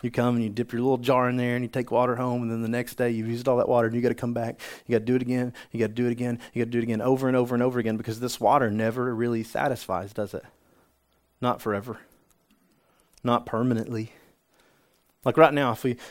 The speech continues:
we all just took a drink, in, in a little while we would need another, right? That's what he's saying. Th-, there's, there's nothing special about this water. Everybody who drinks from this water will get thirsty again. In fourteen, he goes on, he says, "But whoever drinks from the water that I will give him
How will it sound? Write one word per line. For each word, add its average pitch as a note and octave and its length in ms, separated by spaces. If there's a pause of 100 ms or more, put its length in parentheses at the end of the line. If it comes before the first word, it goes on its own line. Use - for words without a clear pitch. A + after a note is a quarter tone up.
we C3+ 100
all C3 120
just - 220
took C#3 140
a C#3+ 40
drink, B2+ 440
in, C3+ 160
in C#3+ 160
a - 20
little D3+ 220
while A#2+ 200
we A#2+ 100
would B2 100
need A#2+ 140
another, A2+ 360
right? A2+ 200 (920)
That's D3 180
what C#3+ 80
he's B2+ 100
saying. C#3+ 240
Th-, D#3 140
there's, E3 240 (240)
there's D3 160
nothing D#3+ 320
special C#3+ 500
about B2 420
this C#3+ 300
water. C3+ 260
Everybody D#3+ 520
who C3+ 120
drinks D3 260
from A#2+ 200
this D3+ 320
water C#3+ 340 (220)
will D3+ 220
get D3+ 140
thirsty D3 460
again. C#3+ 280
In B2+ 80
fourteen, D#3 360
he C#3 60
goes C#3 180
on, E3 120
he C3+ 60
says, C3+ 160
"But C3 180
whoever F#3 480 (260)
drinks E3 400
from C#3+ 180
the C3 80
water D3 420 (200)
that C3+ 200
I F3+ 200
will F#3 180
give A2+ 260
him B2 300